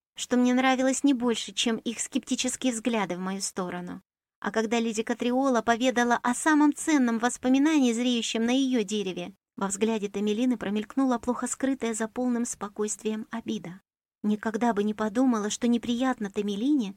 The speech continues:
станет при упоминании знакомства тетушки с будущим мужем,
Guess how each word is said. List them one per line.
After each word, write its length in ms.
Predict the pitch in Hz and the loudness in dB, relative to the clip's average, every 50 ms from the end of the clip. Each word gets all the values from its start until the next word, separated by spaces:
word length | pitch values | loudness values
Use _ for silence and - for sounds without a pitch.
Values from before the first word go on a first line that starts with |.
| _ - | _ -10
станет 520 | - - - - 294 294 277 254 247 - | -8 -6 -2 0 2 2 4 2 0 0
при 140 | - 254 254 | 0 0 0
упоминании 680 | 254 - 262 254 254 262 262 294 294 285 277 269 254 | 2 2 4 4 6 6 6 4 4 4 4 4 4
знакомства 760 | 226 220 226 254 254 - - 277 277 262 - - - 233 240 | 2 2 2 0 0 0 0 0 2 2 0 0 -4 -6 -6
тетушки 540 | 226 - 302 320 320 - 226 - - - 208 | -2 -2 -2 -2 0 -2 -4 -6 -4 -6 -6
с 80 | 196 196 | -6 -6
будущим 500 | 196 240 254 220 254 247 - - 269 262 | -4 -4 -4 -2 -4 -4 -4 -2 0 2
мужем, 480 | 262 277 269 240 202 190 165 175 175 | 2 2 2 0 -2 -4 -8 -10 -14